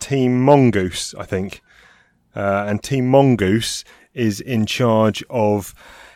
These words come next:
keeping an eye on this new, uh, alien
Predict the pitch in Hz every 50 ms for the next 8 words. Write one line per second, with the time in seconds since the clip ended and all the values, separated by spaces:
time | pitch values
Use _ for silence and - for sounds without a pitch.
0 | _ - - - 147 - - 120 120 120 120 120 120 117 117 120 117 113 113 113
1 | 113 104 - - 113 113 113 113 110 110 107 107 117 117 - - 117 110 107 107
2 | - - 117 117 113 113 113 110 110 107 107 104 104 104 110 117